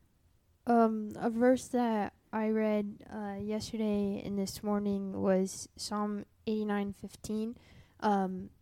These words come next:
and the N L T says, "Happy are those who hear the joyful call to worship,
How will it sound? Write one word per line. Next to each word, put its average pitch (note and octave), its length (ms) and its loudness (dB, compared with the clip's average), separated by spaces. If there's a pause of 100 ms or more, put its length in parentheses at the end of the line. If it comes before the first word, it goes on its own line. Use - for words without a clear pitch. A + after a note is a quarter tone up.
(320)
and G#3+ 140 -2
the G#3+ 100 0
N A3+ 160 0
L A#3+ 140 4
T A3 340 0
says, G3 560 -2 (180)
"Happy C4 340 2
are A#3 120 8
those G#3 320 4
who G#3+ 120 0
hear G#3+ 480 4
the G3+ 120 -2
joyful A#3 400 4
call G3+ 300 4
to - 140 -4
worship, F#3 480 -2